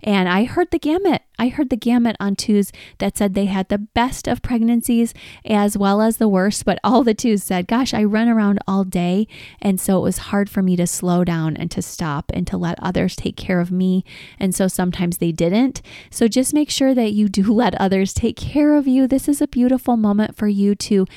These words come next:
exercise humility versus pride. I can do it all and be pregnant.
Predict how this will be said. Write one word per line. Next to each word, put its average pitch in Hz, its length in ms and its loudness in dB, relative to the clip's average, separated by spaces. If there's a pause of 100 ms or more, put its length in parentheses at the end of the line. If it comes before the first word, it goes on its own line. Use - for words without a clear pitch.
(240)
exercise 214 580 -2
humility 208 640 0
versus 185 440 -2
pride. 196 400 -4
I 185 120 -4
can 196 180 -2
do 190 140 0
it 165 80 -2
all 185 300 -2
and 185 220 0
be 185 120 -2
pregnant. 180 520 -2